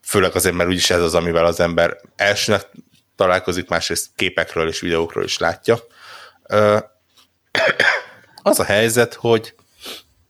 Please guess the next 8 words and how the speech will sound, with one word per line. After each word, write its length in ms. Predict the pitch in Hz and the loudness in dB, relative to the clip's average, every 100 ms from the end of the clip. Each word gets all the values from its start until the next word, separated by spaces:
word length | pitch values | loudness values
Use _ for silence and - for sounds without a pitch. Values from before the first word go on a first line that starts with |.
| - - _ - | -20 -20 _ -6
ez 120 | 135 | 0
a 60 | 147 | 2
játék 400 | 147 147 147 - | 2 0 -4 -2
eléggé 480 | 90 80 82 80 - _ - | -2 -2 -2 -4 -8 _ -8
piszok 300 | - - - | -4 -4 -4
jól 160 | 76 | -4
néz 200 | - - | -4 -8
ki. 180 | - - | -10 -12